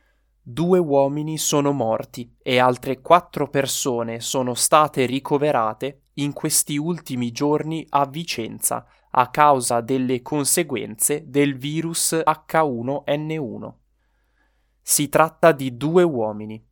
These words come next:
uno di cinquantacinque anni deceduto per le gravi conseguenze respiratorie del virus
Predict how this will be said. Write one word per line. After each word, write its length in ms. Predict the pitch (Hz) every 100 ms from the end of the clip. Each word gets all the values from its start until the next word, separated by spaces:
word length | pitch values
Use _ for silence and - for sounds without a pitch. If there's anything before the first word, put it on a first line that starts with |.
| _ -
uno 320 | 170 170 180
di 200 | 139 135
cinquantacinque 1120 | - 147 143 156 147 160 147 190 185 180 165
anni 500 | 120 110 113 123 -
deceduto 840 | 123 147 151 156 147 170 127 123 120
per 260 | 135 127
le 220 | 123 123
gravi 480 | 120 151 160 147 151
conseguenze 1080 | - 147 139 - 127 123 156 131 - 127 120
respiratorie 1120 | 120 147 - - 139 131 151 147 131 117 113
del 240 | 117 143
virus 580 | 127 110 110 123 139 -